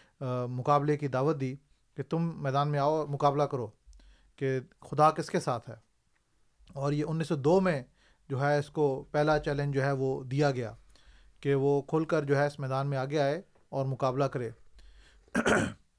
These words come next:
مسیح موعود صلی اللہ علیہ وسلم نے کہا کہ یہ اگر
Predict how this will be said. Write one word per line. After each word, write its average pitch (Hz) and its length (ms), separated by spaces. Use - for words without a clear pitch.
مسیح 139 60
موعود 143 140
صلی 165 140
اللہ 165 60
علیہ - 20
وسلم 160 220
نے 156 60
کہا 165 200
کہ 175 120
یہ 160 260
اگر 160 180